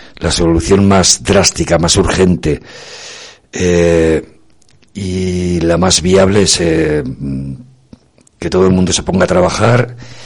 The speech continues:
y a poner inyecciones como locos, a pon-, a colocar, pero claro, es que luego viene la contra. La contra es que no recibimos inyecciones suficientes. La contra es que, que no hay cámaras,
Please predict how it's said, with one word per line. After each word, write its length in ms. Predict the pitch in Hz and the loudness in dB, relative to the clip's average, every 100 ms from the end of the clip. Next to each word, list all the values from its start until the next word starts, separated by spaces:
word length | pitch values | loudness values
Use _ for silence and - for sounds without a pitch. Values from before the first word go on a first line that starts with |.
| - - - | -20 -20 -12
y 140 | 170 | -4
a 80 | 170 | -2
poner 280 | 170 170 92 | 0 0 0
inyecciones 540 | 180 90 - 98 185 | 0 -2 0 0 0
como 220 | - 85 78 | -2 -2 -2
locos, 540 | 87 69 65 - - _ _ _ _ _ - - | -2 -4 -4 -4 -4 _ _ _ _ _ -20 -20
a 120 | 123 | -14
pon-, 220 | 160 156 | -8 -8
a 300 | 156 151 151 139 | -6 -8 -8 -10
colocar, 680 | 156 151 151 180 190 180 - - | -10 -8 -4 0 0 -2 -6 -12
pero 160 | - 78 | -8 -2
claro, 280 | 185 95 - - - - | 2 2 0 -8 -18 -16
es 80 | - | -10
que 80 | - | -2
luego 160 | 92 92 | 0 2
viene 180 | 101 | 2
la 120 | 95 92 | 2 2
contra. 480 | 98 - 71 62 - | -2 -2 -6 -8 -12
La 120 | 165 | -10
contra 280 | 170 165 196 | -6 -2 0
es 100 | 190 | 0
que 100 | 196 | 0
no 120 | 180 | 0
recibimos 500 | 175 170 175 165 90 | 0 0 -2 -2 -2
inyecciones 460 | 87 82 80 87 80 | -2 -4 -4 -4 -4
suficientes. 640 | 82 85 123 120 78 71 | -6 0 0 0 -2 -8
La 80 | - | -6
contra 320 | - 85 - 98 | -4 -2 0 0
es 100 | - | 2
que, 280 | 98 92 - - - - - - | 2 2 0 -16 -20 -20 -20 -6
que 640 | 85 85 85 82 80 78 | 2 4 4 2 0 0
no 160 | 82 101 | 2 4
hay 380 | 101 98 95 - - _ - - - | 4 4 0 -4 -18 _ -20 -12 0
cámaras, 640 | 113 107 98 95 - | 2 4 4 4 0